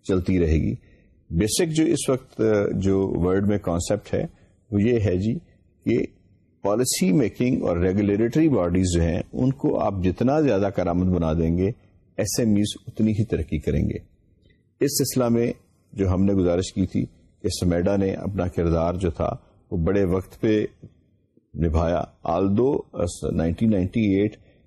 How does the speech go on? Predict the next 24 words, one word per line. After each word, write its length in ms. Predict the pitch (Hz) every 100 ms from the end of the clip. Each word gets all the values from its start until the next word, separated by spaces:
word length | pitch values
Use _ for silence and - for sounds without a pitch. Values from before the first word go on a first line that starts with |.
| _ 87
was 340 | 90 - 92
not 280 | 113 - 95
the 140 | 78
right 380 | 82 104 110 110
time, 180 | 95 92 90 - -
uh, 220 | - 80 78
for 220 | - 85 -
such 260 | 90 - 90
an 200 | - 78
organization 500 | 82 82 80 82 95
to 240 | 95 90
be 60 | 87
inducted 400 | 82 82 - 90
in 80 | 85
the 240 | 82 -
system، 300 | 110 147 85 - _ _ _ _ _ _ _ _
لیکن، 440 | 92 117 - 175 202 - _ _ _ _ _ _ _ _ _ _ _
آ، 200 | 78 78 87
دیر 260 | 107 113
آئے 100 | 113
درست 400 | 104 101 117 -
آئے، 120 | 95
جب 240 | 98 107 117
بھی 260 | 131 139